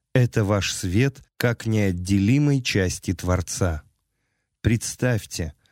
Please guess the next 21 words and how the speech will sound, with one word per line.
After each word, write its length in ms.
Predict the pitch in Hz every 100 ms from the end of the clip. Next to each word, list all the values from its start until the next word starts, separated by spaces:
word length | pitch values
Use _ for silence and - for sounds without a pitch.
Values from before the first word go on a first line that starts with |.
| _ _
что 300 | - - 131
вы 200 | 110 143
соединяетесь 1000 | - 131 117 110 110 120 123 127 - 123
с 140 | -
этим 280 | 117 107 107
светом. 720 | - - 110 110 - 85 76 - _ _ _ _ _ _ -
Вы 260 | 98 131
слились 580 | 156 - 151 139 147 -
воедино 680 | 123 120 107 101 110 120 123
со 160 | -
своей 500 | 113 104 101 95 87
душой. 640 | 85 98 - - 104 85 76 _ _ _ _ _ _ _ _ -
Мысленно 840 | 104 131 131 - 107 107 101 98
окружите 800 | - 104 - 107 92 107 123 -
себя 480 | - 104 95 110 123
золотистым 800 | 117 110 101 - 107 - - 101
сиянием. 920 | - 113 113 117 104 92 85 80 78 - _ _ _ _ _ _ -
Это 360 | 123 143 -
свет 520 | 143 - 95 95 85
любви. 640 | 95 95 90 90 98 92 78 _ _ _ _ _ _ _ _ -
Представьте, 920 | 107 90 - - 107 - - 82